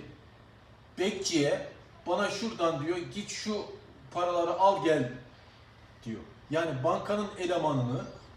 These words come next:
kendi elemanıymış gibi kullanıyor. Bu virüs de insan hücresine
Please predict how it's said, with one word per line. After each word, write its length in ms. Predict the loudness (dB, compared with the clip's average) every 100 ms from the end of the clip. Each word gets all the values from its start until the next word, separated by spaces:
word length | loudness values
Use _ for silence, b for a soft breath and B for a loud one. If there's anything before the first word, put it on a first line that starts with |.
| -4
kendi 320 | 0 0 -2
elemanıymış 800 | -4 0 0 2 -2 -4 -4 -4
gibi 320 | -4 -4 -6 -8 -14 -14
kullanıyor. 560 | -10 -4 -2 0 -2 -4 -8 -14 -16 -14 -14 -14 -14 -14 -10 -2
Bu 300 | 0 0 -2 -6
virüs 360 | -2 -2 -2 -4
de 140 | -4 -4 -8 -8
insan 280 | -4 -2 -2 -4
hücresine 580 | -4 -4 -4 -2 -2